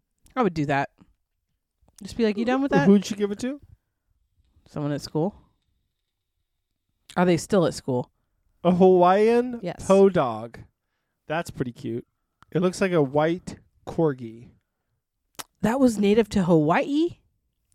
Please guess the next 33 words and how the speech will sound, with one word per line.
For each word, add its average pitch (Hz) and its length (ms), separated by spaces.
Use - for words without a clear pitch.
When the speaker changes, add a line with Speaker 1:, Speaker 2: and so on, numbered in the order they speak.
Speaker 1:
Po 214 220
dog. 151 460
Speaker 2:
Hmm. 156 640
It 202 120
arrived 202 480
in 190 100
Hawaii 147 460
with 143 280
the 151 160
first - 380
Polynesian 160 540
settlers 151 480
around 143 240
four 160 200
hundred 147 400
A 135 140
D. 123 300
Speaker 3:
Is 220 140
po 320 380
short 214 240
for 175 120
Speaker 1:
Whoa. 160 60
Speaker 3:
Polynesian? 190 800
Speaker 2:
Uh, 131 540
Speaker 1:
Good 131 280
call. 151 540
Speaker 2:
uh, 135 80
let 131 160
me 131 80
Google 131 240
that. 113 140
Hang 131 240
on. 120 100